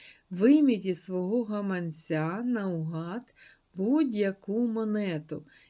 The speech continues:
і покладіть її у жаростійку ємкість. Візьміть вовняну нитку зеленого кольору довжиною близько тридцяти п'яти сантиметрів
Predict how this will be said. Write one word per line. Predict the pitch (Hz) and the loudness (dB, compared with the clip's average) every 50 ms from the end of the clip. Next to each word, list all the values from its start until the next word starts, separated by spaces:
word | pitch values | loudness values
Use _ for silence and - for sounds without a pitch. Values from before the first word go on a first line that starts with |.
| _ _ - | _ _ 2
і | 226 277 302 | 6 6 6
покладіть | 277 285 254 226 - 220 202 196 196 170 160 170 185 202 240 254 254 - - 196 | 6 4 2 2 0 0 0 0 0 0 -2 -2 -2 0 0 -2 -2 -4 -8 -8
її | 185 185 190 185 175 170 165 170 175 190 226 294 - | -4 -2 -2 -2 -2 -4 -4 -4 -4 -4 -4 -4 -6
у | - 247 202 190 | -6 -6 -6 -6
жаростійку | 175 165 180 185 190 190 220 240 311 311 302 - - - 180 175 160 160 - - 190 190 214 247 254 | -4 -4 -2 -2 -2 -2 -2 -2 -2 -2 -4 -6 -6 -4 -4 -4 -4 -6 -10 -8 -6 -4 -2 -2 -2
ємкість. | 226 165 165 170 170 170 165 165 165 - - 160 160 - - _ _ _ _ _ _ - - - - - - - _ - | -2 -4 -4 -4 -4 -4 -4 -6 -10 -10 -12 -12 -14 -14 -16 _ _ _ _ _ _ -20 -18 -18 -18 -18 -20 -16 _ 0
Візьміть | 214 233 233 254 320 359 370 330 285 | 0 2 4 6 6 6 4 4 2
вовняну | 247 240 226 220 226 220 247 285 311 320 320 320 | 2 2 2 4 4 4 4 4 4 4 4 4
нитку | 294 254 240 233 226 220 220 - - - 214 208 208 | 6 6 6 6 4 2 0 -4 -8 -8 -6 -6 -2
зеленого | 202 220 220 220 220 220 220 214 214 196 208 208 208 | 2 2 2 4 4 2 0 0 0 0 -2 -2 -4
кольору | 208 - 214 208 214 208 202 202 202 202 196 196 190 - - - - - - _ | -6 -6 -4 -2 -2 -2 -2 -2 -4 -6 -6 -8 -8 -10 -16 -20 -20 -20 -14 _
довжиною | - 202 220 214 208 240 247 240 240 240 226 214 214 214 190 | -2 0 0 2 2 2 4 4 4 4 4 2 2 0 -2
близько | 190 214 247 302 320 320 - - 226 | 0 4 4 6 6 4 2 0 -2
тридцяти | 196 - 226 196 202 202 - 214 190 - - 277 | -2 0 -2 -4 -4 -4 -6 -6 -6 -2 -2 -2
п'яти | 277 - - 190 - - 220 233 | -2 -4 -6 -8 -4 -4 -4 -4
сантиметрів | - - 233 202 190 - - 180 170 165 160 170 165 - - - 202 - | -4 -4 -4 -4 -4 -4 -6 -6 -6 -6 -6 -8 -10 -10 -12 -12 -12 -12